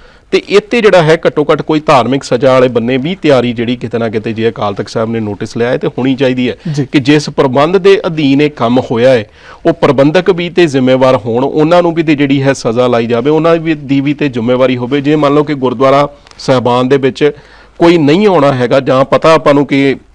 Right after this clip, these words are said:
Speaker 1: ਇੰਨੇ ਸਮੇਂ ਦੇ ਦੌਰਾਨ ਉੱਥੇ ਕੋਈ ਨਹੀਂ ਹੁੰਦਾ, ਤੇ ਉੱਥੇ ਮਹਾਰਾਜ ਦੇ ਸੁਖਾਸਨ ਕਰ ਕੀਤੇ ਜਾ ਸਕਦੇ ਨੇ।
Speaker 2: ਜੀ।
Speaker 1: ਕਿਉਂਕਿ ਜ਼ਰੂਰੀ ਥੋੜ੍ਹੀ ਹੈ ਕਿ ਅਸੀਂ, ਅਹ, ਵੀ ਜ-, ਜੇ ਤੁਸੀਂ ਨਹੀਂ ਸਾਂਭ ਸੰਭਾਲ ਕਰ ਸਕਦੇ, ਜਿੰਨੇ ਵੀ ਚਾਹੇ ਪਿੰਡਾਂ ਦੇ ਵਿੱਚ ਸੰਗਤਾਂ ਘੱਟ ਨੇ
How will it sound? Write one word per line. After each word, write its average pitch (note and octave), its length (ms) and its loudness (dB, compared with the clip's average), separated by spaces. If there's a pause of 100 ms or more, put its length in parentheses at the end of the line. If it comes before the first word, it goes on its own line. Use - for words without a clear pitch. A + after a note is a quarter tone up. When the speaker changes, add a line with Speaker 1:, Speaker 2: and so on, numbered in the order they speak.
(140)
Speaker 1:
ਇੰਨੇ C#3+ 240 4
ਸਮੇਂ C3 280 0
ਦੇ C3+ 120 2
ਦੌਰਾਨ B2 380 2
ਉੱਥੇ C#3+ 200 -2
ਕੋਈ F3 220 0
ਨਹੀਂ F#3 180 0
ਹੁੰਦਾ, A2+ 320 -4 (400)
ਤੇ F3 80 2
ਉੱਥੇ F3 200 0
ਮਹਾਰਾਜ E3 260 2
ਦੇ E3+ 120 -2
ਸੁਖਾਸਨ E3 440 -2
ਕਰ D#3+ 200 0
ਕੀਤੇ D#3 280 -6
ਜਾ C#3+ 140 2
ਸਕਦੇ C3 340 -6
ਨੇ। B2 120 -8 (100)
Speaker 2:
ਜੀ। C#3 180 -6 (100)
Speaker 1:
ਕਿਉਂਕਿ C3+ 220 -2
ਜ਼ਰੂਰੀ C3 360 0
ਥੋੜ੍ਹੀ D#3 300 -2
ਹੈ D#3+ 60 0
ਕਿ D3 160 0
ਅਸੀਂ, C3+ 280 -2
ਅਹ, - 760 0
ਵੀ C#3 180 2
ਜ-, A2+ 300 -8
ਜੇ C3+ 280 -2
ਤੁਸੀਂ D3 340 -4
ਨਹੀਂ D3 200 0
ਸਾਂਭ C#3+ 280 0
ਸੰਭਾਲ A#2+ 380 0
ਕਰ A#2 180 -2
ਸਕਦੇ, A2+ 560 -6 (220)
ਜਿੰਨੇ B2+ 280 0
ਵੀ C#3 120 2
ਚਾਹੇ A#2+ 240 0
ਪਿੰਡਾਂ A#2 320 -4
ਦੇ A#2 80 -2
ਵਿੱਚ A2+ 220 -8
ਸੰਗਤਾਂ A2+ 400 -6 (140)
ਘੱਟ - 160 -4
ਨੇ A2+ 200 -6